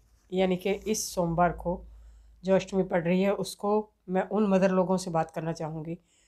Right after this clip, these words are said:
जो अपने बच्चों के विवाह के लिए बहुत चिंतित हैं। बहुत बार कमेंट बॉक्स में पढ़ने को मिलता है कि बच्चों के विवाह, शादियाँ हो ही नहीं रही हैं, रिश्ते आते नहीं हैं, और अगर रिश्ते आते हों तो बार बार कैंसिल होते हैं। उन माँ का दुख मैं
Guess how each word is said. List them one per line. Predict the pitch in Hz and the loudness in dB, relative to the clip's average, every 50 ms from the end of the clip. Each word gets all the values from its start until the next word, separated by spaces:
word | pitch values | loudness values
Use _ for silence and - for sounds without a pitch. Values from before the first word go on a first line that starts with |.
| _ _ _ _ - | _ _ _ _ -4
जो | 180 202 214 | 2 2 2
अपने | 202 208 202 | 4 2 2
बच्चों | 196 185 185 185 - - 208 190 | 2 2 0 0 0 -4 -4 -2
के | 208 | 0
विवाह | 190 175 170 180 180 | 2 2 4 2 2
के | 180 180 | 2 0
लिए | 170 185 180 180 - _ 156 | -2 -2 -2 -2 -6 _ -10
बहुत | 160 147 180 190 190 190 | -4 -2 -2 -2 -2 -4
चिंतित | - 160 156 - 175 160 - - | -10 -10 -10 -8 -10 -12 -12 -12
हैं। | 143 143 - _ _ _ _ _ _ _ _ _ _ _ - | -20 -20 -20 _ _ _ _ _ _ _ _ _ _ _ -2
बहुत | 165 185 190 202 214 208 | 2 4 4 4 4 2
बार | - 185 185 190 208 214 220 - _ _ - | 2 6 6 8 8 6 4 -2 _ _ -8
कमेंट | 185 175 190 196 190 190 | -4 -2 -2 -2 -2 -2
बॉक्स | 196 190 - - | -4 -4 -4 -4
में | 196 190 | -4 -2
पढ़ने | 196 185 175 180 185 | 0 0 2 2 0
को | 180 180 | 0 0
मिलता | 180 180 175 175 196 185 | 0 0 -2 -2 -2 -2
है | 185 185 | -2 -2
कि | 185 196 | -4 -2
बच्चों | 175 175 180 - 185 180 | -2 -4 -4 -4 -6 -6
के | 175 185 | -4 -4
विवाह, | 175 170 165 190 185 | -2 0 2 2 2
शादियाँ | 180 - - 165 156 170 175 175 | 2 0 -2 -4 -2 -2 -2 -2
हो | 160 170 156 | -2 -2 -2
ही | 160 175 | -2 0
नहीं | 185 185 180 180 | 0 0 0 2
रही | 175 175 175 180 | 0 0 0 0
हैं, | 185 214 - - _ _ _ _ _ _ _ _ - | -2 -4 -6 -10 _ _ _ _ _ _ _ _ -10
रिश्ते | 185 175 - - - 196 - - | -8 -8 -8 -6 -8 -6 -2 0
आते | 175 180 180 - 185 | 0 0 2 2 0
नहीं | 185 190 185 185 202 202 | 2 2 2 0 0 -2
हैं, | 214 233 - _ _ _ _ _ - | -4 -6 -8 _ _ _ _ _ -2
और | 202 185 | 2 4
अगर | 190 185 185 170 | 4 4 4 4
रिश्ते | 175 170 170 - - 208 - - | 2 0 -2 -6 -10 -10 -6 -4
आते | 170 165 165 - 196 | -4 -4 -4 -4 -4
हों | 196 208 196 | -2 -2 -4
तो | - 196 | -4 -4
बार | 156 156 156 160 160 | -4 -2 -2 0 0
बार | 156 170 170 165 | 2 0 0 0
कैंसिल | 170 175 160 - - 170 | -2 -4 -6 -6 -6 -8
होते | 147 156 147 - - 143 | -8 -8 -8 -10 -12 -18
हैं। | 139 _ _ _ _ _ _ _ _ _ _ _ _ _ _ _ _ _ _ _ - | -20 _ _ _ _ _ _ _ _ _ _ _ _ _ _ _ _ _ _ _ -2
उन | 208 208 214 | 0 2 2
माँ | 208 196 196 185 185 196 190 | 4 6 6 6 6 4 4
का | 190 214 208 | 2 2 2
दुख | 185 175 214 208 - - 202 | 2 0 -2 -4 -6 -6 -2
मैं | 190 196 196 202 208 214 | 0 0 0 0 -2 -6